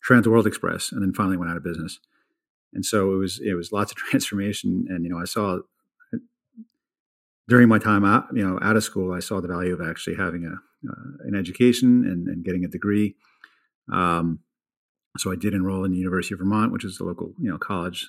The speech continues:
uh, next, you know, there in Burlington. And I didn't take any business classes, really. I took, uh,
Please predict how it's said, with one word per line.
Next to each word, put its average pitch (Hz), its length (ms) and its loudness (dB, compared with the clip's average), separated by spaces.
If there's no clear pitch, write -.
uh, 90 100 -6
next, 90 280 -10
you 87 100 -10
know, 78 160 -10
there 90 200 -8
in 87 120 -6
Burlington. 117 500 2
And 131 440 8
I - 60 4
didn't 147 200 10
take 131 120 8
any 127 120 10
business 110 280 2
classes, 98 400 0
really. 95 240 2
I 90 40 -4
took, - 280 -4
uh, 92 220 0